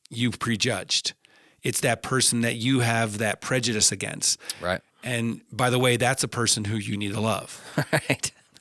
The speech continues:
Speaker 1: So,
Speaker 2: Right.
Speaker 1: you know, Jesus shows us how to walk with other people, even those people, especially those people that we have prejudged in our life for whatever reason that we had.
Speaker 2: Right.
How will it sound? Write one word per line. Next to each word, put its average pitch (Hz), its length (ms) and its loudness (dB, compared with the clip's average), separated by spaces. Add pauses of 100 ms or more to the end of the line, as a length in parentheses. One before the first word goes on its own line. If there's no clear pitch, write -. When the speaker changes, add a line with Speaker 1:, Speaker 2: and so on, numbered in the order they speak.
(100)
Speaker 1:
So, 139 760 2
Speaker 2:
Right. 98 160 -4
Speaker 1:
you 143 100 -2
know, 127 60 2
Jesus 143 540 6
shows 151 580 6
us 107 480 4 (300)
how 135 340 2
to 120 560 2 (180)
walk 120 260 0
with 113 140 -4
other 120 260 0
people, - 500 -2
even 139 280 0
those 123 180 0
people, 123 220 -4
especially 185 560 2
those 135 220 4
people 120 320 0
that 120 180 -2
we 120 220 2
have 110 200 0
prejudged 113 520 0
in 110 100 -2
our 104 80 0
life 107 240 0
for 139 120 -4
whatever 143 520 2
reason 123 520 2 (440)
that 113 140 0
we 110 120 2
had. 110 320 -2
Speaker 2:
Right. 95 200 -6